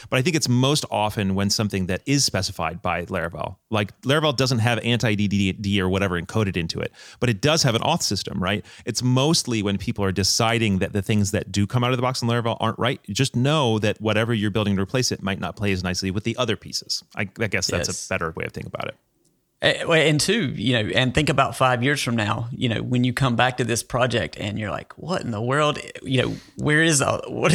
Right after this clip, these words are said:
Speaker 2: what did I do here?" If, if
Speaker 1: Yep.
Speaker 2: you would just, if you would just kept with the standard, then you'd been like, "Oh yeah, this is," you know, I don't know.
Speaker 1: Yep.
Speaker 2: <laughs> I've been bitten by that so many times 'cause, 'cause
Speaker 1: Yeah.
Speaker 2: I work on, like, long-lived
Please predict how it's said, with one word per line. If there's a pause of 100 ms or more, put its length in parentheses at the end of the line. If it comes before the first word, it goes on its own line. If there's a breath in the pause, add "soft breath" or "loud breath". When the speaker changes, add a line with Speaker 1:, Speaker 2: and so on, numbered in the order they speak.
Speaker 2:
what
did
I
do
here?"
If,
if
Speaker 1:
Yep.
Speaker 2:
you
would
just,
if
you
would
just
kept
with
the
standard,
then
you'd
been
like,
"Oh
yeah,
this
is," (100)
you
know, (640 loud breath)
I
don't
know. (100)
Speaker 1:
Yep.
Speaker 2:
<laughs>
I've
been
bitten
by
that
so
many
times
'cause, (280 loud breath)
'cause
Speaker 1:
Yeah.
Speaker 2:
I
work
on,
like,
long-lived